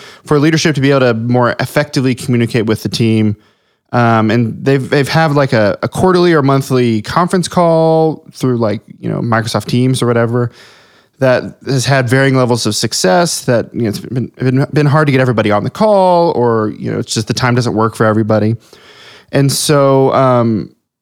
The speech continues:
I had shipped out some of the podcast gear for them, and then I went out and put it all together in my hotel room. And I, I kinda felt like I was in, um, like, Ocean's Eleven or something like that.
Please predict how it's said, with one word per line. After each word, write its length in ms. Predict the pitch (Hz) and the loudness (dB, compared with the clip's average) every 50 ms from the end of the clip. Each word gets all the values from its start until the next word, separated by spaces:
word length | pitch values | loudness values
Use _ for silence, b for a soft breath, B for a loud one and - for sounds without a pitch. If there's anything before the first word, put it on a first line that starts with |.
| _ _ _ _ _ _ _ _ _ _ _ _ _ _ _ - | _ _ _ _ _ _ _ _ _ _ _ _ _ _ _ -2
I 140 | 131 131 | 0 2
had 260 | 123 131 127 120 120 - | 2 2 0 0 -2 -4
shipped 360 | - - - 160 160 - 175 | -4 -2 -2 -2 0 0 2
out 220 | 160 156 143 - | 2 2 0 0
some 200 | - 160 147 139 | -2 -2 0 0
of 60 | 139 123 | 2 2
the 220 | 131 123 117 117 113 - - | 2 2 0 0 -2 -6 -10
podcast 540 | - - 143 156 160 - 190 185 175 - - | -4 -2 0 0 0 0 0 -2 -2 -2 -2
gear 140 | - 180 175 | -2 -2 -2
for 160 | 160 - 175 | 0 -2 0
them, 360 | 156 170 170 175 190 208 196 - 165 - | 0 0 0 0 0 -2 -4 -6 -4 -2
and 160 | 135 131 131 | -2 0 0
then 100 | 131 127 | 2 2
I 80 | 123 120 | 0 0
went 220 | 120 131 127 135 | 0 0 0 2
out 340 | 135 139 147 147 - - _ _ _ _ | 2 0 0 -2 -4 -8 _ _ _ _
and 240 | 120 120 117 113 _ | -6 -6 -6 -4 _
put 120 | - 143 135 | -2 0 2
it 80 | 131 | 2
all 100 | 135 135 | 2 0
together 320 | 123 110 117 120 120 131 131 | 2 2 2 2 2 2 2
in 80 | 123 | 2
my 80 | 120 117 | 2 2
hotel 320 | 127 123 117 - 139 131 | 0 0 0 0 0 0
room. 320 | 127 135 139 143 156 156 - _ b b b b b b b b | 2 0 0 0 -2 -4 -8 _ b b b b b b b b
And 100 | - 123 | -2 0
I, 80 | 123 120 - | 0 0 -2
I 40 | - | -2
kinda 220 | 127 - 139 131 123 | -2 0 0 0 0
felt 240 | - 127 123 71 | 0 0 0 2
like 240 | 107 120 110 107 - | 2 0 0 0 0
I 80 | 117 110 | 0 0
was 180 | 110 107 110 | 0 0 0
in, 200 | 113 107 107 107 | 0 0 0 0
um, 220 | 104 98 98 - - - | 0 -2 -2 -4 -6 -8
like, 180 | - - - - | -10 -8 -2 0
Ocean's 320 | 135 131 120 123 131 120 | 0 0 2 0 0 0
Eleven 280 | 113 104 104 107 107 120 | 0 2 2 0 0 0
or 60 | 123 | 0
something 280 | 123 - 131 123 135 131 | 0 -2 -2 -2 -2 -2
like 180 | 135 135 131 | -2 -2 0
that. 340 | - 147 147 151 - _ _ | 0 -2 -2 -2 -4 _ _